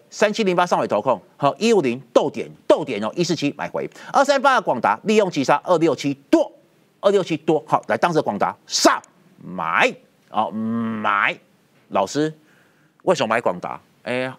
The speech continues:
要讲基本面，好，讲一下，讲一下，讲一下，讲一下。你们都知道哈，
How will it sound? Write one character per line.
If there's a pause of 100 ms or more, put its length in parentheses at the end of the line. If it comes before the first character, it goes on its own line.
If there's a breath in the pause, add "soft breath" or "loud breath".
要
讲
基
本
面，
好，
讲
一
下，
讲
一
下，
讲
一
下，
讲
一
下。 (680 soft breath)
你
们
都
知
道
哈，